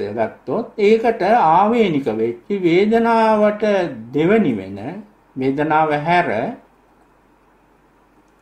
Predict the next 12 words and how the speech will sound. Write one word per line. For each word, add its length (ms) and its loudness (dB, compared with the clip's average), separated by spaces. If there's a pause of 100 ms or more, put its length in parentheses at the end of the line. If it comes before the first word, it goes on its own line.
(180)
ප්‍රකට 420 0
ධම්මයක් 580 0 (140)
තියෙනවා. 420 -18 (1900)
රාගසිත 640 0
විවිධ 320 0
විදිහට 360 0
ඇති 200 -4
වෙන්න 240 -4
පුළුවන්. 300 -8
රාගය 280 2
කියන්නේ 260 -4
ඇලීම. 340 -6